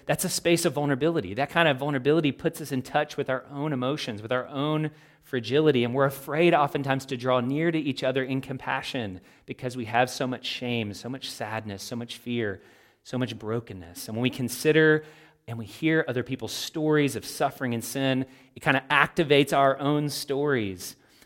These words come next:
And, and rather than moving towards one another, we move away from one another, and we wanna keep a healthy distance. It's easier to hold them in my head and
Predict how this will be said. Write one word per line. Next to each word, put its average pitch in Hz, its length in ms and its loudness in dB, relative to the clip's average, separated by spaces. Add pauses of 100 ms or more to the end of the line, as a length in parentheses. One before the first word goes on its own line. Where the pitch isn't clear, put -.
(160)
And, 127 220 2
and 135 160 -2
rather 135 180 6
than 131 160 2
moving 127 240 0
towards 170 420 0
one 120 140 -2
another, 107 260 -4
we 120 160 -4
move 123 300 -2
away 123 380 -2
from 135 160 -4
one 110 140 -4
another, 110 240 -2
and 113 100 -6
we 113 60 -2
wanna 117 120 -2
keep - 420 -4 (340)
a 104 80 -2
healthy 120 320 0
distance. 110 460 -4
It's - 180 -16
easier 170 360 6
to 143 100 6
hold 160 280 2
them 156 120 2
in 143 60 0
my 127 140 6
head 135 540 6 (240)
and 120 100 -6